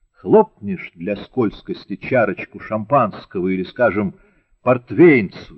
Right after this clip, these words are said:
и снова ешь. А почему? Во-первых, ужасно как вкусно.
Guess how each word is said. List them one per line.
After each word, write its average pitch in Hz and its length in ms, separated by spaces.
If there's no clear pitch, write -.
и 170 80
снова 80 540
ешь. 73 480
А 110 120
почему? 95 580
Во-первых, 101 800
ужасно 90 560
как 90 240
вкусно. - 680